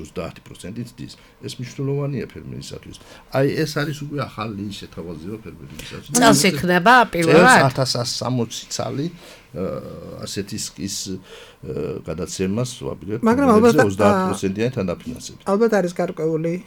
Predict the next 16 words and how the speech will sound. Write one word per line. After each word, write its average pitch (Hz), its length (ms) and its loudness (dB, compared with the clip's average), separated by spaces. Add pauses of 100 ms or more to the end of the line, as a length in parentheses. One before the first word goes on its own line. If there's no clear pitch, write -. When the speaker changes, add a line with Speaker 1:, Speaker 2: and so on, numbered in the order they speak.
Speaker 3:
კრიტერიუმების 165 720 -4
შერჩევის, 151 560 -6
ვის 175 220 -6
გადაეცემა. 160 340 2
Speaker 1:
კრიტერიუმების 147 500 4
Speaker 3:
დიახ. - 60 -6
Speaker 1:
შერჩევის 131 680 2
იქნება, 113 380 -4
რა 110 140 2
თქმა 110 200 -6
უნდა, 117 200 -2
ეს 120 160 2
განსაზღვრულია 90 720 -4
პროგრამაში, 92 680 -4 (100)
ეს, 98 240 -6
აა, 71 100 -10